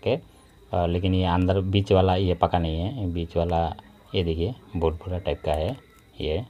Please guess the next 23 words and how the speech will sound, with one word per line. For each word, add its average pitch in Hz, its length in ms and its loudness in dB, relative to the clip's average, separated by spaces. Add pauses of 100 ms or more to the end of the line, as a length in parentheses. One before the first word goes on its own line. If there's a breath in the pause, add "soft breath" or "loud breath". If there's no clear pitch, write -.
(1300 soft breath)
भुरभुरा 85 460 -2
टाइप 76 260 -4
का 76 100 -2
है। 90 240 -6 (4000 loud breath)
अभी 107 340 8
इसको 104 640 8 (560 loud breath)
देखूँगा 110 400 8
थोड़ा 95 240 4
पिघला 90 320 6
के, 135 200 6 (580 loud breath)
अगर 87 580 8
पिघला 90 280 8
के 92 160 4
अगर, 90 680 6
हाँ, 87 500 6 (480 loud breath)
कुछ 87 160 6
हासिल 90 260 6
होता 90 200 6
है 87 80 6
तब 85 140 2
तो 87 140 4
ठीक 104 220 4
है, 92 140 6